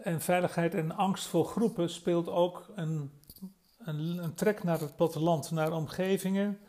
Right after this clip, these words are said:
waar het gemoedelijk en gezellig is. En dat zie je nu ook al gebeuren, dat restaurants en concepten,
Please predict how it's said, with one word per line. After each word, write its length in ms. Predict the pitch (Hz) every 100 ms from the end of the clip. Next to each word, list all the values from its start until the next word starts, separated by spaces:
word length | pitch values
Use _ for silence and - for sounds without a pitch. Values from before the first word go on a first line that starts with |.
| - - - - - -
waar 540 | 160 160 156 156 175
het 180 | 160 156
gemoedelijk 500 | 170 175 175 180 170
en 120 | 147
gezellig 460 | 147 135 185 185 185
is. 440 | 190 185 - -
En 80 | 175
dat 140 | 151
zie 200 | - 190
je 60 | 170
nu 140 | 170
ook 100 | 196
al 120 | 190 175
gebeuren, 520 | 156 165 180 185 175
dat 180 | 160 147
restaurants 880 | 156 - 170 175 170 170 - - _ _ _ - _ _ _
en 120 | 160
concepten, 760 | 160 156 - 180 175 170 139